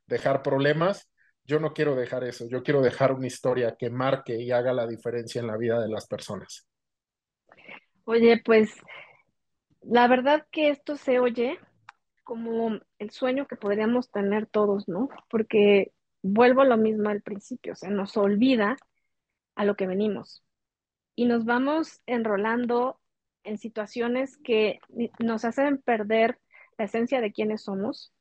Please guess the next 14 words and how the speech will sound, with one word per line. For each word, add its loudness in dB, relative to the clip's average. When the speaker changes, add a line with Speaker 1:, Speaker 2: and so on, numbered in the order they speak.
Speaker 2:
y -2
creemos 2
que -2
dándole 2
gusto -4
a 2
los -2
demás -4
y -6
dejando 0
de -2
ser -4
quienes -4
somos -4